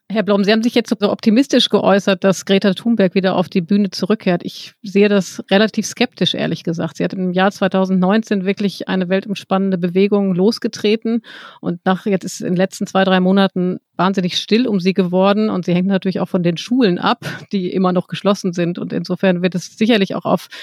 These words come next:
die nächsten Wochen hinweg, äh, kaum Möglichkeiten geben, tatsächlich eben wieder Schüler zum Schülerstreik zu bewegen. Ich bezweifle,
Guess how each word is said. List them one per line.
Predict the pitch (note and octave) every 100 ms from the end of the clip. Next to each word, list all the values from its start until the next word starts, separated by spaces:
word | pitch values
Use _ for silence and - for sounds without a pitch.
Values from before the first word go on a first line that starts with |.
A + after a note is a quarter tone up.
| - - -
die | F3
nächsten | G3 F3+ F#3+
Wochen | F3+ G3 G3+ F#3+
hinweg, | G3 F#3+ G3 F#3+ - A3+
äh, | F#3+ F#3 F3+ - F#3+
kaum | G3+ F3+
Möglichkeiten | F#3 F3+ - F3 F3 E3+
geben, | F3+ F#3
tatsächlich | F3 E3+ F3+ F#3 F3 -
eben | - F3+ F3
wieder | F3+ E3+
Schüler | - F#3 F3+
zum | F3+
Schülerstreik | - A3+ A3 E3 - E3+ -
zu | D#3+
bewegen. | E3+ D#3+ E3+ D#3+ D#3+ - - - - - - _
Ich | A3+ - - - _ _ _ _ _
bezweifle, | - - F#3 G3 F3 E3+